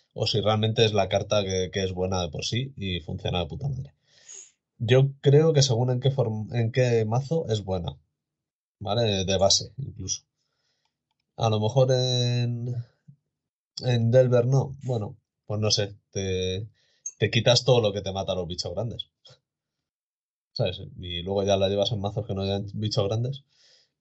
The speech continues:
Pero bueno, está bien, te quitas las espadas, te quitas los bolt para que te maten a tus bichejos, te, te puedes contrarrestar un brainstorm, puedes contrarrestar cartas buenas de banquillo. Yo qué sé.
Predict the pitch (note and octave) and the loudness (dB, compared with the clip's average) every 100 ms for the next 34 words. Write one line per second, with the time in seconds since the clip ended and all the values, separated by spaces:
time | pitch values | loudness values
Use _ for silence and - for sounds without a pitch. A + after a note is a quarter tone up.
0 | _ _ _ - G2 G2+ F#2+ G#2 G2 G2+ | _ _ _ 0 2 0 0 0 0 -4
1 | F#2 G2 G2 G2+ G#2 - G#2 G#2 A2 - | -4 0 2 2 0 2 4 4 2 0
2 | F#2 G2 F#2 G2 G2 G2+ G2+ G2 G2 G2 | -4 -4 -4 -4 -4 -2 0 0 -2 -6
3 | - G2 F#2+ G2 F#2 F#2+ G2 F#2 F2+ F#2+ | -2 0 0 -2 -2 -4 -4 -6 -6 -6
4 | F#2 F2+ F#2 - A2 - G#2 G#2+ G#2+ A2 | -4 -6 -4 -2 0 2 2 2 0 -2
5 | F#2 F#2+ F#2 F#2 F#2+ G2 F#2+ F#2 G2 F#2+ | -6 -6 -2 0 0 0 -2 -4 -2 -2
6 | - F#2 F#2+ F#2 F#2+ F#2+ F#2+ G#2+ G#2+ G#2 | 0 0 0 0 0 0 2 2 2 2
7 | G2+ G#2 - _ _ _ _ _ _ - | 2 0 -4 _ _ _ _ _ _ 2
8 | A2+ G#2+ G#2 G#2 G2 G2+ - G2 F#2+ G#2 | 4 4 8 8 8 2 4 4 4 2
9 | G2 G2+ G2 G2+ F#2+ F#2 F2+ F2+ A2+ G#2 | 2 2 4 2 2 0 -2 -2 0 2
10 | G2+ G2 - - _ _ _ _ - - | 2 0 -4 -16 _ _ _ _ -20 -20
11 | _ _ _ - A#2 - - G2 | _ _ _ -10 -8 -6 -8 -10